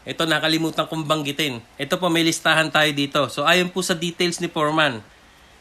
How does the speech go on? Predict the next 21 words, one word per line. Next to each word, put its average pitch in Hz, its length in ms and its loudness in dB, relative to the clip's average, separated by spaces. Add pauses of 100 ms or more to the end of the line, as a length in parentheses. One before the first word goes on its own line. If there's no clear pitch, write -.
dito 208 160 -2
po 214 160 -2
sa 214 80 -2
mga 202 240 2
cladding 185 400 2
na 170 80 0
nakikita 160 480 -2
natin 147 320 0
na 143 80 -2
to, 107 240 -6 (400)
gumamit 196 480 2
po 196 80 -2
siya 190 160 0
dito 190 240 0
ng 175 240 0
meron 185 240 2
pong 180 240 -4
five 170 320 0
meters 170 480 0
ang 156 240 -4
haba. 139 400 2